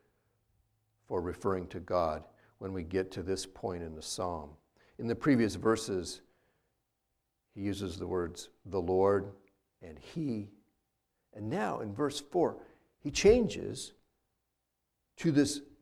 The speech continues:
even more personal and direct word, "you." He was talking about the shepherd in verses three, verses one through three, and now he's talking to the shepherd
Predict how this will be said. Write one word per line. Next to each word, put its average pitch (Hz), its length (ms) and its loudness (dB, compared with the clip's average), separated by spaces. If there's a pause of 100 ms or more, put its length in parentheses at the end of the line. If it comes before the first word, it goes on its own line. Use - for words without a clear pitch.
(120)
even 147 320 2
more 175 300 8
personal 170 640 2
and 117 160 -2
direct 117 380 4
word, 107 480 4 (680)
"you." 98 520 -2 (1400)
He 156 120 4
was 156 180 8
talking 156 500 6 (100)
about 143 720 6 (840)
the 139 80 0
shepherd 120 640 4
in 113 160 -4
verses 117 460 0
three, 104 520 -2 (520)
verses 110 260 -4
one 110 140 2
through 104 140 -4
three, 117 280 0
and 117 140 -2
now 131 200 6
he's 127 180 0
talking 123 520 2 (260)
to 180 400 0 (260)
the 113 60 -6
shepherd 95 600 0